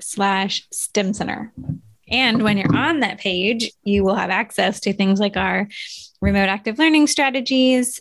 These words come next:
um, also information about our mini grants and where to, how to apply to those because our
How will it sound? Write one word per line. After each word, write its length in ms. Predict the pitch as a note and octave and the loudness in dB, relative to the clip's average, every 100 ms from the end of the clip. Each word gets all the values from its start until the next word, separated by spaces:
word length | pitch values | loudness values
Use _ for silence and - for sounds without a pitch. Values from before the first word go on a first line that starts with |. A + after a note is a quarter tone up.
| - | -6
um, 360 | G3+ F#3+ F3+ - | -2 0 0 0
also 300 | G#3 G3+ G3 | 0 2 2
information 560 | F#3 G3+ F#3 F#3 F#3+ | 2 2 2 2 2
about 200 | F3+ F#3 | 2 2
our 80 | F3+ | 2
mini 240 | F#3 G#3 G3+ | 2 2 2
grants 380 | G#3 G#3 G#3+ | 4 4 4
and 120 | - F3+ | 4 4
where 140 | F3 | 2
to, 180 | E3+ F#3+ | 0 -6
how 180 | G3 F3+ | -4 -2
to 160 | F#3+ | -2
apply 420 | F3+ - A#3 B3 | -4 -2 0 0
to 140 | B3 - | 0 0
those 360 | A3 A#3 D4 | 2 2 2
because 340 | - G3 F#3+ F3+ | 2 0 0 0
our 300 | F#3 F3+ | 0 0